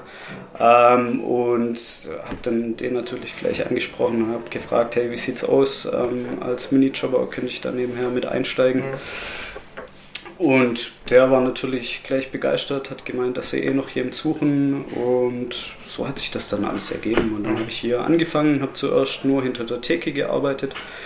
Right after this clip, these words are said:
Speaker 1: Später hat sich dann schon mein Schwerpunkt aufs Routenschrauben, ähm, verlagert. Und genau, ähm, wie ich hier jetzt als sportlicher Einges-, Leiter eingestiegen bin, ähm,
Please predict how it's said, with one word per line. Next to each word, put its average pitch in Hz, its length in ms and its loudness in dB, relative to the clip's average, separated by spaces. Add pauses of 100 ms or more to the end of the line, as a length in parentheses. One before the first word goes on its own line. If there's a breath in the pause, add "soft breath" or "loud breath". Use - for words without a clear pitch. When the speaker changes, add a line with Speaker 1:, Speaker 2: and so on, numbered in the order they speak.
(400 loud breath)
Speaker 1:
Später 143 340 6
hat 135 140 4
sich - 160 -6
dann 131 180 4
schon 127 300 0
mein 127 180 0
Schwerpunkt 135 760 4
aufs 123 340 -6
Routenschrauben, 147 1040 0 (180)
ähm, - 380 -4
verlagert. 135 1040 2 (840 loud breath)
Und 127 880 2 (100)
genau, 131 420 2 (340)
ähm, 117 460 -4 (140)
wie 131 100 -4
ich 131 100 -4
hier 139 160 0
jetzt 135 160 -2
als 127 200 0
sportlicher - 560 0
Einges-, - 440 -2 (240)
Leiter 131 360 2
eingestiegen 143 540 4
bin, 139 300 6
ähm, 123 580 -2